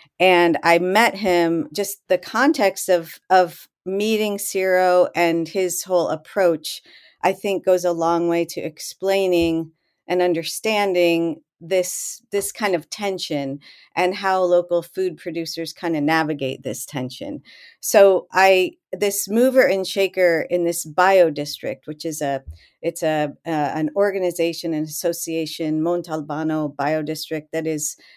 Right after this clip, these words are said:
fighting against toxic capitalism and attempting to ban certain, certain chemicals, uh, Mon-, Monsanto produced chemicals in their agricultural territory. So,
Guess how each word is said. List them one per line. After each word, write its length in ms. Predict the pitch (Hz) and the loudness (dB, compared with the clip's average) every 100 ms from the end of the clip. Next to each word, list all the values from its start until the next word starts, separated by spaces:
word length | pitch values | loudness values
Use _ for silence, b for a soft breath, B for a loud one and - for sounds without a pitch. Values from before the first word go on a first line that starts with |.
| b | b
fighting 480 | - 185 185 180 170 | 0 4 4 4 0
against 540 | 156 151 156 - - | 0 0 -2 -6 -14
toxic 520 | - 165 160 - 151 - | -6 -6 -6 -8 -10 -10
capitalism 960 | - 160 156 156 156 156 156 151 151 b b b - | -6 -6 -6 -8 -6 -4 -2 -2 -4 b b b -4
and 460 | 165 151 147 147 147 - _ _ _ _ - | 0 0 0 -2 -4 -10 _ _ _ _ -16
attempting 460 | 170 226 196 190 165 | -10 -6 -4 -4 -4
to 120 | 185 | -4
ban 480 | 151 160 160 156 156 | -2 0 0 0 -2
certain, 640 | - 165 156 151 147 147 - | -2 -6 -2 -2 0 -2 -6
certain 320 | - 160 156 | -8 -6 -6
chemicals, 880 | - 165 156 147 147 143 143 - - b b b - | -4 -4 -4 -6 -6 -6 -8 -10 -14 b b b -10
uh, 360 | 151 139 131 127 - - | -6 -6 -6 -10 -10 -4
Mon-, 240 | 156 156 311 | -2 -2 -2
Monsanto 720 | 160 156 156 160 156 156 151 | 0 0 0 0 0 -2 -6
produced 420 | 160 151 147 - | -6 -8 -8 -10
chemicals 680 | - 160 156 147 143 139 - - | -10 -8 -6 -6 -6 -8 -12 -6
in 240 | 156 151 | 0 0
their 260 | 143 139 - | 0 -2 -2
agricultural 680 | 143 151 151 143 - 139 | -4 -4 -8 -12 -12 -16
territory. 600 | 135 190 170 151 90 131 - B B B B | -8 -4 -4 -4 -10 -10 -14 B B B B
So, 460 | - 196 185 170 | 2 6 6 4